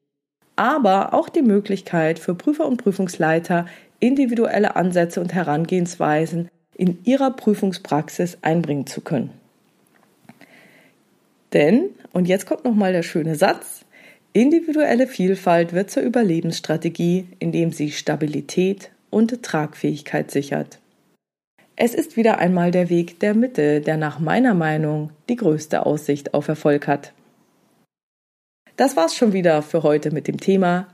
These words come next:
Gleichschaltung oder Individualität. Ich freue mich über Ihre Ideen, Gedanken und Kommentare auf meiner Webpage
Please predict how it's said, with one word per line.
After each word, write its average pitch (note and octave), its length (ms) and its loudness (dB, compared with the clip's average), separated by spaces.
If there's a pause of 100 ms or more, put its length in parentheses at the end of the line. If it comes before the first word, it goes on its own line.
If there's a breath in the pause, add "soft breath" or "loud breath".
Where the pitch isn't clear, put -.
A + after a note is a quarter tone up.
(140)
Gleichschaltung B3 1080 -2
oder F3+ 440 -2 (100)
Individualität. D#3 1160 -2 (500 loud breath)
Ich - 160 -6
freue F3+ 200 4
mich F3+ 200 -2
über E3+ 200 -2
Ihre C#3+ 200 -2
Ideen, G3 420 2
Gedanken D3 500 -2
und - 200 -8
Kommentare D#3 800 -2 (100)
auf - 240 -10
meiner D3+ 240 0
Webpage A3 580 0